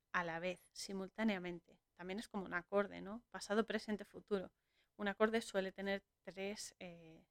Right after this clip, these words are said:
tres, eh, notas, ¿no? Entonces, el presente siempre es la base del acorde sobre el que se van a trans-, a, bueno, a construir el resto de notas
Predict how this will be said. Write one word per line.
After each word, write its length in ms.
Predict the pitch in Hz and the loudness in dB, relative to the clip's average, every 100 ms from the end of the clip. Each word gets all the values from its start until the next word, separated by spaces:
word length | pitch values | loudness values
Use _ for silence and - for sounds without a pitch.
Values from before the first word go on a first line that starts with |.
| _ | _
tres, 400 | 185 180 - - | -6 -6 -6 -14
eh, 240 | 165 160 165 | -14 -14 -10
notas, 320 | 175 - - - | -10 -6 -8 -8
¿no? 140 | 214 302 _ _ _ _ _ _ - | -12 -12 _ _ _ _ _ _ -6
Entonces, 840 | 190 180 190 190 - 196 254 - - | -6 0 0 0 -2 -4 -4 -6 -4
el 120 | 196 | -4
presente 580 | - 190 - 196 208 247 | -2 -4 -2 -2 0 -2
siempre 360 | - 214 208 214 | -2 0 2 2
es 80 | 214 | 4
la 160 | 180 | 2
base 300 | 185 202 208 | 2 -2 -2
del 160 | 185 170 | -2 -2
acorde 480 | 170 254 247 175 - | -2 -2 -2 -6 -14
sobre 300 | - 185 180 | -6 -4 -4
el 100 | 175 | -6
que 80 | 185 | -6
se 160 | - | -6
van 240 | 175 185 185 | -4 -2 -2
a 220 | 180 180 | -4 -6
trans-, 380 | 190 185 - - | -4 -4 -6 -12
a, 300 | 180 170 165 | -10 -8 -6
bueno, 200 | 175 185 | -4 -6
a 40 | 160 | -6
construir 640 | 190 - - 185 202 - 196 | -6 -6 -2 -2 -2 -4 -2
el 180 | 190 | -2
resto 380 | 175 190 - 190 | 0 -2 4 2
de 100 | 180 | 4
notas 460 | 185 202 214 269 | -4 0 0 0